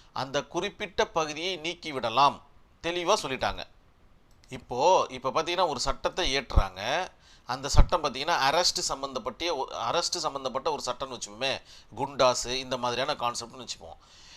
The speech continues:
இந்த குண்டாஸ் அவர் தவறு செஞ்சதுனால தான் அவருடைய ஃபண்டமெண்டல் ரைட்ஸ் இந்த இடத்துல முடக்கப்படுது,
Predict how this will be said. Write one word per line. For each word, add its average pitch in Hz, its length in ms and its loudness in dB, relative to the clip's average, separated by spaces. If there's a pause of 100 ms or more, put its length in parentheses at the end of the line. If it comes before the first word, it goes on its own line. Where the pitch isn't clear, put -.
இந்த 190 260 0
குண்டாஸ் 208 500 4
அவர் 165 280 6
தவறு 165 320 8
செஞ்சதுனால 175 540 4
தான் 220 180 6
அவருடைய 160 520 0
ஃபண்டமெண்டல் 175 460 0
ரைட்ஸ் 143 240 -2
இந்த 151 160 -4
இடத்துல 156 260 -4
முடக்கப்படுது, 117 580 -4